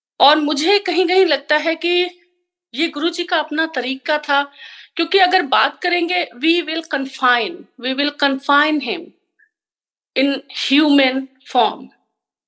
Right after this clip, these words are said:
Maybe he was in human garb, in this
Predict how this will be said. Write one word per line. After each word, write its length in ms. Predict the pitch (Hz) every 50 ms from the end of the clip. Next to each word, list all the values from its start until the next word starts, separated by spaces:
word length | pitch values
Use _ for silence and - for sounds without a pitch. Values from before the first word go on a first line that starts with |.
| _ _ _ _ _ _ _ _ _ _ _ _ _ _ _ _ _ _ _ _ _ _ _ _ _ _ -
Maybe 420 | 233 269 339 403 415 427 403 392 -
he 80 | 339 320
was 200 | 311 311 311 262
in 160 | 311 320 302 - - - 277
human 320 | 269 269 277 285 277 269
garb, 320 | 277 202 185 185 208 254 254 - - 254
in 120 | 240 233
this 380 | 233 262 262 - - - -